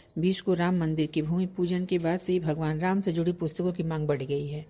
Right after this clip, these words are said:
इधर बाईस जनवरी को रामलला की प्राण प्रतिष्ठा की तिथि तय होने के बाद देश भर में मंदिरों में भजन कीर्तन के साथ ही श्री रामचरितमानस की पाठ की तैयारी चल रही है। घरों में भी मानस पाठ और आरती की जा रही है। लोग एक दूसरे को भगवान राम से जुड़ी पुस्तक उपहार स्वरूप दे रहे हैं।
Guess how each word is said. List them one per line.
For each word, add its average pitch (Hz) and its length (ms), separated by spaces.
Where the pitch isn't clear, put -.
इधर 196 180
बाईस 190 360
जनवरी 180 360
को 196 140
रामलला 170 420
की 160 120
प्राण 170 260
प्रतिष्ठा 170 560
की 175 160
तिथि 165 260
तय 156 220
होने 151 320
के 170 140
बाद 175 240
देश 160 280
भर 147 200
में 165 220
मंदिरों 180 400
में 180 140
भजन 170 320
कीर्तन 165 340
के 165 100
साथ 156 260
ही 180 80
श्री 156 200
रामचरितमानस 156 760
की 151 100
पाठ 147 260
की 143 60
तैयारी 147 280
चल 156 140
रही 185 320
है। 190 140
घरों 180 280
में 214 180
भी 208 160
मानस 175 340
पाठ 175 300
और 160 80
आरती 156 240
की 160 140
जा 151 160
रही 147 200
है। 156 100
लोग 196 200
एक 214 80
दूसरे 202 280
को 214 60
भगवान 185 360
राम 180 180
से 185 100
जुड़ी 165 180
पुस्तक 170 420
उपहार 151 300
स्वरूप 180 280
दे 170 160
रहे 143 220
हैं। 147 240